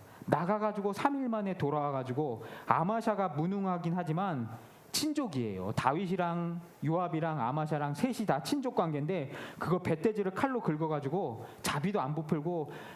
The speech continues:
피해서 굴게 그렇게 하는 인간이 요압이라는 것이에요. 한 번 그렇게 한 것도 아니고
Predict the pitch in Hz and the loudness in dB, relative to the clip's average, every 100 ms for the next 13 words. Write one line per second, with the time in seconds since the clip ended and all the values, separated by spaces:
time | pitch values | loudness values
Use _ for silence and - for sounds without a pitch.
0 | - - 302 262 214 - 196 208 220 202 | -4 0 2 2 0 2 0 2 0 2
1 | 185 208 196 190 175 143 156 151 131 131 | 0 2 0 0 0 0 0 0 0 0
2 | 123 123 113 113 104 92 101 98 - - | 0 0 0 -2 -4 -4 -6 -6 -10 -16
3 | - - 370 403 403 359 233 226 240 226 | -6 -2 0 4 4 4 0 0 0 0
4 | 220 214 151 139 147 233 139 - - - | 0 2 2 2 2 0 0 -4 -12 -16